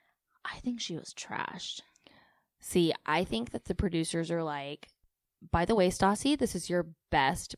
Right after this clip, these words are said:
Speaker 2: birthday yet. What are you gonna do to fuck it up?"
Speaker 1: Really?
Speaker 2: Yeah.
Speaker 1: Why do you always do this to me?
Speaker 2: I'm s-, <sighs> I'm just a reality girl living in a realistic
Speaker 1: <laughs>
Speaker 2: world,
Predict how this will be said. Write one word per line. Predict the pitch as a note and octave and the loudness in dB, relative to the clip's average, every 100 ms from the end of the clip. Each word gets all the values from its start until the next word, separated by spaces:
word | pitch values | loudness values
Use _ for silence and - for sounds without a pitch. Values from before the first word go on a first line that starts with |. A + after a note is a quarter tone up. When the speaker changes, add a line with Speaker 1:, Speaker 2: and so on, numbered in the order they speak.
| - | -6
Speaker 2:
birthday | D3+ F3 - D#3 | -4 -2 -2 -2
yet. | D3+ F3 C3 B2+ F3 - _ _ _ _ _ _ _ - | -4 -2 0 4 2 2 _ _ _ _ _ _ _ -12
What | D#3 D3 D3+ | -6 0 2
are | |
you | D#3 | 2
gonna | D3 | 2
do | D3 | 2
to | D3 | 2
fuck | D3 | 0
it | D3+ | 2
up?" | D#3+ G#3 - _ _ _ _ _ _ - | 2 2 -2 _ _ _ _ _ _ -6
Speaker 1:
Really? | A#3 A#3+ A#3+ A#3 | 0 2 0 0
Speaker 2:
Yeah. | F#3 A3+ A3 | 0 2 4
Speaker 1:
Why | E4 | 6
do | B4+ | 6
you | |
always | G#4+ G#4 | 6 4
do | - F3 | 2 2
this | E3+ - | 2 -2
to | - - | -6 -8
me? | G#2 F#3 F3 - | -8 -8 -8 2
Speaker 2:
I'm | D4+ | 4
s-, | D#4+ - - - _ _ _ _ - | 4 0 -2 -4 _ _ _ _ -12
<sighs> | - - - - - - - _ _ _ _ _ _ _ _ _ _ _ _ _ _ _ _ _ _ _ _ | -10 -10 -14 -18 -20 -20 -20 _ _ _ _ _ _ _ _ _ _ _ _ _ _ _ _ _ _ _ _
I'm | F#3+ G3+ | -6 -4
just | C4 - - - - | -4 -6 -12 -10 -4
a | |
reality | E3+ E3 F3+ A3+ A3+ | -2 0 0 -2 0
girl | F#3+ F#3 F#3 | 4 6 4
living | D#3+ F3 A3 A3 A3 A3+ - | 2 2 4 2 -2 -6 -6
in | E3 | -8
a | C#3 | -6
realistic | C3+ D#3 G#3+ B3+ C4+ - | -4 2 4 4 2 2
Speaker 1:
<laughs> | |
Speaker 2:
world, | F#3+ F3+ F3 F3 F3 E3 | 4 4 4 2 0 -4